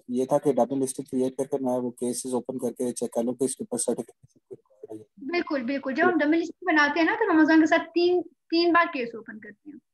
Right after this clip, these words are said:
Speaker 2: एक बार जब reply आता है, फिर दोबारा case open करते हैं, फिर दो-, तीसरी बार case open करते हैं। तीन बार हम confirm करते हैं कि भाई, we are going to sell this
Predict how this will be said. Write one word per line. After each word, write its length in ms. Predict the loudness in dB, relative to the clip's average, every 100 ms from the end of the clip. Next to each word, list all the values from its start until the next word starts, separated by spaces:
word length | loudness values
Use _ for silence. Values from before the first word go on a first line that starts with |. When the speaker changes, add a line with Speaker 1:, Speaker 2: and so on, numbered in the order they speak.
| _ _ _
Speaker 2:
एक 200 | 2 4
बार 140 | 4 2
जब 120 | 2
reply 280 | 2 4 4
आता 220 | 2 0
है, 60 | -2
फिर 100 | 0
दोबारा 320 | 2 2 2
case 240 | -2 -6
open 240 | -8 -10 -8
करते 260 | -8 -8
हैं, 80 | -2
फिर 120 | 2
दो-, 240 | 4 2 2
तीसरी 260 | 2 2 2
बार 140 | 0
case 220 | 0 -4 -8
open 200 | -10 -10
करते 220 | -8 -6
हैं। 60 | -2
तीन 220 | 0 2
बार 140 | 2 4
हम 200 | 4 4
confirm 380 | 2 2 2
करते 260 | 0 0 -2
हैं 100 | 0
कि 60 | 2
भाई, 260 | 2 0 -4 _ _
we 60 | 2 4
are 100 | 6
going 180 | 4
to 200 | 4 0
sell 100 | 0
this 140 | 0